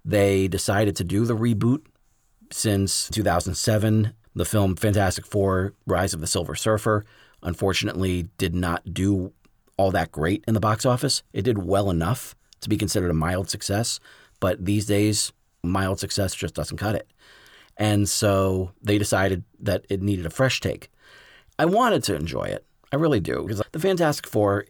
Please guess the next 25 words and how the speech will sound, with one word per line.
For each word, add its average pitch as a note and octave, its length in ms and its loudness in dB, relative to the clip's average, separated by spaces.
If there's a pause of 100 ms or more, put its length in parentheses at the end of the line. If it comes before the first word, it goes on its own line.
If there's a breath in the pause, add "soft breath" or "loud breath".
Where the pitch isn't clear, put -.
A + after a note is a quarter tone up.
is G#2+ 500 2
a F2 60 -2
tough - 380 -2
nut G#2 260 2
to - 100 -8
crack - 540 -6
in F#2+ 220 0
terms E2 340 -4
of D#2+ 160 -8
comic D2 260 -6
book - 140 -14
films. - 400 -10
And F2 340 -4 (540 loud breath)
when G2+ 360 0
they A2+ 180 2
can A#2 200 0
toe G#2+ 340 2
that G2+ 240 -2
line, E2 560 -4 (640)
then F2+ 640 -2
they F#2 220 -2
can D3 140 2
do D#3+ 100 2
real, C#3 480 -4
s-, - 140 -6